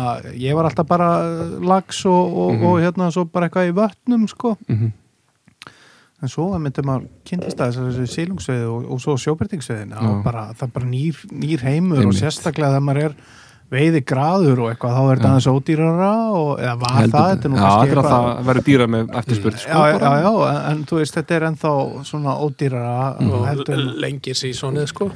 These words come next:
Speaker 1: Já,
Speaker 2: Gerir það.
Speaker 1: og það, sko,
Speaker 2: Gerir það.
Speaker 1: by-, byrja fyrr í
Speaker 2: Já.
Speaker 1: Straumvatni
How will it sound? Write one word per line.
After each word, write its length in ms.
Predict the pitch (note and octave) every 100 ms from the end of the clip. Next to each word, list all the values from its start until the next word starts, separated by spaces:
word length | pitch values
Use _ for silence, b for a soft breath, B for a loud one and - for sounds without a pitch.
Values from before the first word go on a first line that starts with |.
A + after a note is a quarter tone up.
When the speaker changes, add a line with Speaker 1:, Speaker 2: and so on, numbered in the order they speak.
| -
Speaker 1:
Já, 140 | D3+ C#3+ C3+
Speaker 2:
Gerir 140 | C#3+
það. 160 | E3+ F#3
Speaker 1:
og 100 | -
það, 200 | D3 B2+
sko, 220 | B2 E3+
Speaker 2:
Gerir 180 | A3+ A#2
það. 100 | A2
Speaker 1:
by-, 140 | A2 D3 C3
byrja 320 | D3+ C#3+ C3+
fyrr 320 | C3+ C3+ D3 G3
í 180 | F3 B2+
Speaker 2:
Já. 180 | A2+ A2+
Speaker 1:
Straumvatni 500 | D#3+ D#3 D3+ D#3+ G3+